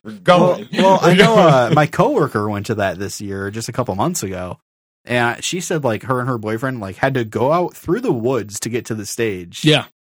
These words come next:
Speaker 2: Yeah, 'cause, like, they actually do it in the woods.
Speaker 3: Yeah.
Speaker 1: Oh, wow.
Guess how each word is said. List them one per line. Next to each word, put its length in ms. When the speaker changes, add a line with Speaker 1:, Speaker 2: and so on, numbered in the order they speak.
Speaker 2:
Yeah, 260
'cause, 120
like, 220
they 140
actually 300
do 160
it 80
in 180
the 100
woods. 380
Speaker 3:
Yeah. 220
Speaker 1:
Oh, 180
wow. 540